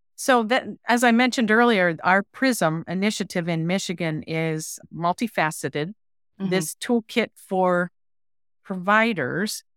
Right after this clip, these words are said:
Speaker 1: is one component.
Speaker 2: Mm-hmm.
Speaker 1: But there's also some really innovative work underway that is providing some resources directly for men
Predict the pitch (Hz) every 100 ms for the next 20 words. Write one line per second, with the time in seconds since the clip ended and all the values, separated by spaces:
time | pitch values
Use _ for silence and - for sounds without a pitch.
0 | _ _ _ 185 180 175 175 - 156 160
1 | 185 226 - 240 - 156 113 110 - -
2 | _ _ 196 175 196 202 233 233 254 330
3 | 392 320 - - - 196 156 175 269 311
4 | 226 202 247 202 175 185 185 165 165 180
5 | 185 180 165 160 156 151 156 156 160 156
6 | 156 _ - 165 - 190 180 185 196 196
7 | 175 180 165 175 175 - 170 165 156 160
8 | _ - 175 170 202 208 - 196 170 -
9 | - 196 190 175 165 156 156 170 180 160
10 | 113 95